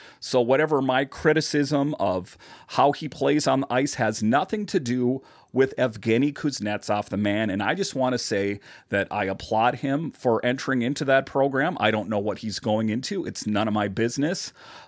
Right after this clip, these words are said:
But I'm glad that he's in a space that he can take care of himself and make himself better.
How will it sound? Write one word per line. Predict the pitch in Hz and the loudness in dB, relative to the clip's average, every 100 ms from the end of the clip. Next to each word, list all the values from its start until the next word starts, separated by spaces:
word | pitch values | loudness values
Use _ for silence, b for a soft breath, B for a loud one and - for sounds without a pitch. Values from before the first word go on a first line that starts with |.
| - | 4
But | 131 | 6
I'm | 139 139 | 6 0
glad | 117 120 123 170 | 2 4 4 4
that | 160 - | 0 -2
he's | 147 131 | -4 -4
in | - 131 | -2 -2
a | 160 | -2
space | - - 113 104 104 - - b b b | -6 -2 0 0 -4 -8 -12 b b b
that | 110 104 | -2 -2
he | - 135 | -2 -4
can | - 135 120 104 | -2 0 0 -2
take | - 139 123 | -4 -2 -2
care | - 120 110 | -2 0 2
of | 95 | 0
himself | 104 90 - 90 87 - | -2 -6 -4 -2 -2 -4
and | 107 | -2
make | 107 120 - | 0 0 -2
himself | 110 - 101 110 98 | -4 0 0 0 -2
better. | 110 117 92 95 | 2 2 0 -4